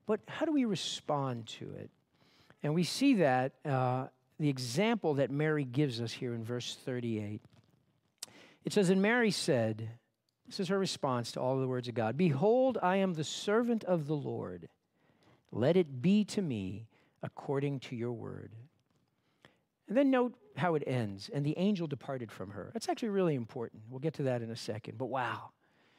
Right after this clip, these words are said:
You see, this is not just a mere acceptance of inevitability, right? Because God's word is inevitable.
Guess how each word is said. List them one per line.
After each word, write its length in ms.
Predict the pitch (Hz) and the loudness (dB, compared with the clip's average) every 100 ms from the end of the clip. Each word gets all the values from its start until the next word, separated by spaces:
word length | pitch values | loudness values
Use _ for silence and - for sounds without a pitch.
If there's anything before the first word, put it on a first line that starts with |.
| _ _ _ _ _ | _ _ _ _ _
You 60 | 226 | 0
see, 120 | 269 | 4
this 180 | 349 311 | 4 4
is 160 | 285 | 4
not 200 | 262 240 | 4 2
just 200 | 240 185 | 0 0
a 40 | 175 | 2
mere 300 | 170 185 170 | 2 2 0
acceptance 600 | - - 165 - 127 120 | -2 -2 -2 -2 -4 -2
of 140 | 123 | -2
inevitability, 800 | 127 123 120 113 113 104 90 95 110 - | -2 -2 -2 -2 -2 -2 -6 -14 -16 -2
right? 260 | 147 170 | 0 0
Because 220 | 180 214 | 0 0
God's 260 | 196 277 185 | 2 2 2
word 220 | 185 196 | 0 0
is 100 | 151 | 0
inevitable. 640 | 131 127 117 95 82 107 | 0 0 -2 -6 -8 -14